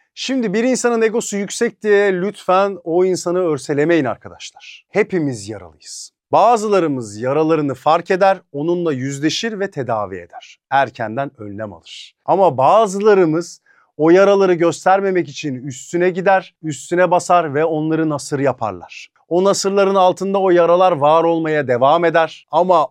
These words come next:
o nasır, o yara, o acı, o insanların yüzüne yansımasın diye inadına, inadına o yaranın üstüne basar,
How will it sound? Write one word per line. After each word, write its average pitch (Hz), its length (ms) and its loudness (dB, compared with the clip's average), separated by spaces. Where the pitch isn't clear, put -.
o 190 200 -2
nasır, 180 640 -2
o 180 160 2
yara, 170 560 4
o 170 260 -4
acı, 160 600 2
o 170 340 -2
insanların 170 540 -2
yüzüne 151 440 -2
yansımasın 156 840 -2
diye 185 240 0
inadına, 160 680 -2
inadına 202 760 -2
o 175 140 2
yaranın 180 380 0
üstüne 175 400 -4
basar, 175 380 0